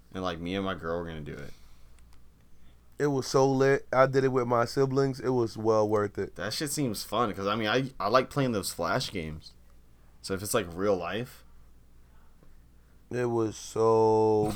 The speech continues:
Speaker 2: good.
Speaker 1: <laughs> Yo, dude, I was watching
Speaker 2: <laughs> Shout
Speaker 1: some,
Speaker 2: out.
Speaker 1: like, uh, on Twitter, they have a, they have this, like, this, this clip of this Japanese wrestling league. And, dude, I need you to see this video because it's, like, a real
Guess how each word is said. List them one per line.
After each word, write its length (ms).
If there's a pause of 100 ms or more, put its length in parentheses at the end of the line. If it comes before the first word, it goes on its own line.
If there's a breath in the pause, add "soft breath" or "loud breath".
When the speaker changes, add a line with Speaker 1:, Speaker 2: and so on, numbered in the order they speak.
Speaker 2:
good. 560
Speaker 1:
<laughs> 1900
Yo, 360
dude, 400
I 80
was 180
watching 280
Speaker 2:
<laughs> 20
Shout 80
Speaker 1:
some, 80
Speaker 2:
out. 140
Speaker 1:
like, 220
uh, 200 (120)
on 160
Twitter, 400 (1080)
they 120
have 260
a, 260 (440 soft breath)
they 80
have 120
this, 260
like, 240
this, 380
this 260
clip 480
of 140
this 240
Japanese 920
wrestling 580
league. 320 (840 soft breath)
And, 280
dude, 400
I 80
need 360
you 100
to 80
see 300
this 220
video 280
because 320
it's, 120
like, 180
a 60
real 800